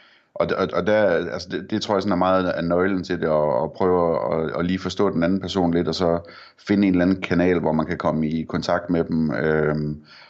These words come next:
og, og få sagt, "Prøv at høre, det er værd, altså heller ikke plads, nu bare lige få en ordning, øh, på det, så det er ude af verden," ikke?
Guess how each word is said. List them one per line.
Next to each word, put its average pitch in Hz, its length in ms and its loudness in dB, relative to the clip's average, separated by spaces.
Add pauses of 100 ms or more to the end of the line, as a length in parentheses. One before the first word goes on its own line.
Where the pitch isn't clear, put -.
og, 76 360 0
og - 120 -4
få 85 100 -10
sagt, 85 280 -2
"Prøv 87 100 -2
at 87 60 -2
høre, 87 180 0
det 76 120 -2
er 65 60 -2
værd, 85 340 0
altså 76 180 -8
heller 85 160 0
ikke 82 120 -4
plads, 80 220 -4
nu 90 60 -2
bare 87 160 2
lige 87 100 -4
få 87 120 -2
en 87 80 2
ordning, 78 400 -2 (420)
øh, 78 260 2
på - 60 -4
det, 82 160 0
så 87 100 -4
det 82 100 2
er 85 40 4
ude 85 180 4
af 80 60 4
verden," 78 340 2
ikke? 113 120 -2